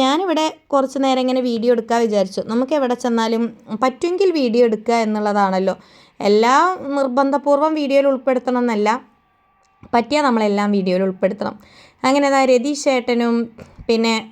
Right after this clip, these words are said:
ഉദയേട്ടനും ഒക്കെ ചോറിൻ്റെ പാത്രം ചെമ്പ് ഇറക്കാൻ വേണ്ടി വന്നതാട്ടോ. അപ്പോൾ അത് പെണ്ണുങ്ങളെ കൊണ്ടൊന്നും പിടിച്ചാൽ ഒക്കാത്തത് കൊണ്ട് തന്നെ ആണുങ്ങളെ കൊണ്ടാണ് അത് ഇറക്കിപ്പിക്കുന്നതൊക്കെ. പക്ഷേ എവിടെ ചെന്നാലും ആണുങ്ങളൊക്കെ തന്നെയാണ് ഇങ്ങനെയുള്ള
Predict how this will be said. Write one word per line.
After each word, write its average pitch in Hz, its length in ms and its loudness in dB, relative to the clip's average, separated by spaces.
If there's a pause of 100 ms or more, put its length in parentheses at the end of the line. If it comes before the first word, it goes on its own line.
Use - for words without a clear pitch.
ഉദയേട്ടനും 233 640 0
ഒക്കെ 233 280 -4 (300)
ചോറിൻ്റെ 214 500 -2
പാത്രം 202 320 0 (140)
ചെമ്പ് 196 320 0
ഇറക്കാൻ 190 340 -4
വേണ്ടി 208 240 0
വന്നതാട്ടോ. 180 520 -4 (920)
അപ്പോൾ 294 160 2
അത് 330 140 4
പെണ്ണുങ്ങളെ 311 420 2
കൊണ്ടൊന്നും 330 380 0
പിടിച്ചാൽ 294 340 0 (300)
ഒക്കാത്തത് 262 420 0
കൊണ്ട് 277 180 2
തന്നെ 262 160 -2 (280)
ആണുങ്ങളെ 233 440 0
കൊണ്ടാണ് 254 380 2
അത് 220 160 4
ഇറക്കിപ്പിക്കുന്നതൊക്കെ. 202 920 -2
പക്ഷേ 220 240 -6
എവിടെ 262 220 0
ചെന്നാലും 254 340 0
ആണുങ്ങളൊക്കെ 233 460 -2
തന്നെയാണ് 233 320 -2 (160)
ഇങ്ങനെയുള്ള 208 380 0